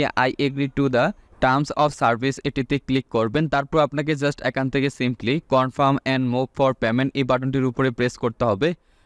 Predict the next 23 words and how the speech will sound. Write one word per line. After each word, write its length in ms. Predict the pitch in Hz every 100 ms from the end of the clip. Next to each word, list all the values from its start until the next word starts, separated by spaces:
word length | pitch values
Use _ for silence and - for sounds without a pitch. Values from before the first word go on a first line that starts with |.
| _
ওকে, 160 | 123 127
এখান 200 | 147 147
থেকে 140 | 143
আমরা 180 | 143 135
ক্লিক 240 | 143 139 131
করে 200 | 131 120
দিলাম। 280 | 117 139
তারপর 320 | 156 147 143 170
হচ্ছে 200 | 160 165
এখানে 480 | 156 151 151 151 143
আপনাকে 580 | - - 127 - 123 160 -
পেমেন্টের 500 | 139 135 147 147 143
যে 120 | 139
সেগমেন্ট 540 | 147 135 117 110 131 120
বা 100 | 135
সেকশন, 420 | - 120 - 139
এটিতে 360 | - 131 120
নিয়ে 160 | 135 131
আসবে 340 | 131 117 147 180 _ _ - -
এবং 220 | 123 143
এখান 300 | - 147 165
থেকে 380 | 160 165 165 170 -
আপনি 500 | 127 - 117 135